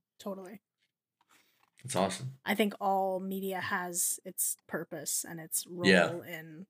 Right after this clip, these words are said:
Speaker 1: our lives, you know. It's,
Speaker 2: That's
Speaker 1: it's
Speaker 2: a good way
Speaker 1: silly,
Speaker 2: to
Speaker 1: it's,
Speaker 2: describe
Speaker 1: it's
Speaker 2: it.
Speaker 1: silly to think that, like, that Love Island has done as much for me as a person as my favorite movie ever, which is In the Mood for Love. You know,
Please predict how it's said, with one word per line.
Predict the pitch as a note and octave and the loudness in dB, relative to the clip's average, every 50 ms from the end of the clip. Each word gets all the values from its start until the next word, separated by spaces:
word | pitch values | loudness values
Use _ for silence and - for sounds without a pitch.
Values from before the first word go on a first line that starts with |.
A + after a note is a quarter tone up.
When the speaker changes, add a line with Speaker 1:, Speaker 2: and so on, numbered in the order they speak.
| _ _ _ _ | _ _ _ _
Speaker 1:
our | - F3 F3 E3+ | -8 -8 -6 -6
lives, | E3+ D#3 D3+ D3+ D#3 D#3 F#3+ - - - - | -6 -6 -6 -6 -8 -8 -6 -4 -4 -2 -4
you | F3 | -4
know. | E3 D#3 D3+ F#3 - _ _ _ _ | -6 -8 -10 -12 -14 _ _ _ _
It's, | - F#3+ - - - - - | -4 0 2 2 4 6 6
Speaker 2:
That's | A#2+ A#2+ - | 8 10 10
Speaker 1:
it's | C3+ - | 12 12
Speaker 2:
a | - | 12
good | |
way | C#4+ C4+ | 12 12
Speaker 1:
silly, | A#3+ | 12
Speaker 2:
to | F#3+ | 10
Speaker 1:
it's, | - - - | 6 6 6
Speaker 2:
describe | - - - | 6 6 8
Speaker 1:
it's | D4 - | 8 8
Speaker 2:
it. | - - | 10 12
Speaker 1:
silly | F#4+ G4 F#4+ F4 | 12 12 12 12
to | C4 B3 | 12 10
think | A3+ - A3+ G#3 G3+ - | 8 6 2 0 0 0
that, | A3 G3+ F3 G3 | 0 -2 0 -2
like, | F#3+ F#3 F#3 F3+ _ _ - - - - - - - _ _ _ - | -4 -6 -6 -8 _ _ -16 -16 -14 -14 -16 -18 -20 _ _ _ 6
that | G#3 G3 F#3+ - - _ _ - | 8 8 8 6 2 _ _ 0
Love | A#3+ A#3+ C4+ D4+ D4 D4+ | 8 10 12 12 12 12
Island | C4 B3 B3 B3 C4 C#4 C#4+ C#4 C#4 C4+ - - | 12 12 12 10 8 8 6 6 6 4 2 0
has | D4 - - A3+ A3 G#3+ G#3 G3 F#3+ | 0 4 6 6 6 6 4 2 0
done | - G#3 G3+ G3+ G3+ G#3 G#3 G#3+ G#3 - | 0 0 0 2 2 0 0 -2 -2 -2
as | G#3+ G#3 G3+ - | 0 0 0 -2
much | F#3 F3 - - | -4 -4 -4 -2
for | - A3+ | 0 0
me | A3 G#3+ G#3 | 2 2 2
as | G#3 G3 F#3+ | 2 0 -2
a | |
person | F#3 - G3+ F#3+ G3+ - - D4+ D#4+ F4 F4+ F4+ - | -2 -2 -2 -2 0 2 4 4 4 4 4 2 0
as | G#3+ G3+ G3 G3 G3 G3 - - - - - - - - | 0 2 2 2 2 0 -2 -2 -6 -12 -16 -12 0 4
my | - B3 | 4 8
favorite | - C4 B3 A#3+ A#3 A3 | 12 12 12 12 10 8
movie | A3 G#3+ G3+ G3+ F#3+ | 4 2 2 2 4
ever, | - G#3+ G#3 F#3+ G3 F#3 | 4 4 4 4 0 -4
which | F#3 F3+ - | -4 -4 -4
is | F#3+ G3 | -2 -2
In | F#3+ F#3 | -2 -2
the | F#3 | -2
Mood | F#3 F3+ F3 - | 0 6 8 8
for | - F3 | 8 8
Love. | F3+ F3 E3+ D#3 D#3+ F3+ - - | 6 2 0 -2 -4 -8 -4 0
You | G#3+ G#3+ G#3 | 2 4 4
know, | G3 F#3+ | 4 2